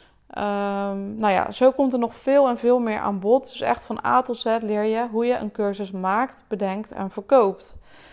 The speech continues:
Terwijl wat ik ook zou kunnen doen, is ik zou allemaal kleinere online cursussen kunnen maken die gaan over een bepaald thema. Dus bijvoorbeeld een kleine cursus over de technische programma's die je nodig hebt.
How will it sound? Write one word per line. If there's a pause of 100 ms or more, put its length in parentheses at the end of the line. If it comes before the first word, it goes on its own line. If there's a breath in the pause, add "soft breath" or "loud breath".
(260 soft breath)
Terwijl
wat
ik
ook
zou
kunnen
doen,
is
ik
zou
allemaal
kleinere
online
cursussen
kunnen
maken
die
gaan
over
een
bepaald
thema. (380 loud breath)
Dus
bijvoorbeeld
een
kleine
cursus
over
de
technische
programma's
die
je
nodig
hebt.